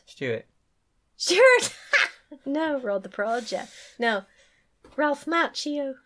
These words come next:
Speaker 2: <laughs>
Speaker 1: Who's the really short guy?
Speaker 2: The Karate Kid.
Speaker 1: Oh, him!
Speaker 2: Yeah.
Speaker 1: Oh, right, yeah.
Speaker 2: The, the actor, he's
Speaker 1: He
Speaker 2: such
Speaker 1: can, yeah, but he can wear a leather jacket.
Speaker 2: He can wear a leather jacket.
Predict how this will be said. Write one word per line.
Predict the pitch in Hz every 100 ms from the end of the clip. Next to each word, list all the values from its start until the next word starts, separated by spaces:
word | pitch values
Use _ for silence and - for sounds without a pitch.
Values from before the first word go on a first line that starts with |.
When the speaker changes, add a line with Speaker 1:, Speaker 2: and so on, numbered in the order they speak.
| - - - -
Speaker 2:
<laughs> | 494 - - 605 554 -
Speaker 1:
Who's | 587 571
the | 554
really | 508
short | 508 - -
guy? | 104 101 117 -
Speaker 2:
The | 508
Karate | - 480 508 508 453 -
Kid. | 508 523 427 294 - _
Speaker 1:
Oh, | - 285
him! | - 311 330 302 147 -
Speaker 2:
Yeah. | 554 605 622 466 349 311
Speaker 1:
Oh, | 226 233
right, | 226 190 -
yeah. | 139 151
Speaker 2:
The, | 147 480 - 523 523 494
the | 494 415
actor, | 359 392 - 339 262
he's | 233 269 - -
Speaker 1:
He | -
Speaker 2:
such | 302
Speaker 1:
can, | 277 226 -
yeah, | 269 247
but | 175 170
he | 208
can | 165
wear | 120 110
a |
leather | 110 107
jacket. | 110 - - - -
Speaker 2:
He | 339
can | 294
wear | 381 370
a | 330
leather | 294
jacket. | 240 277 311 - 269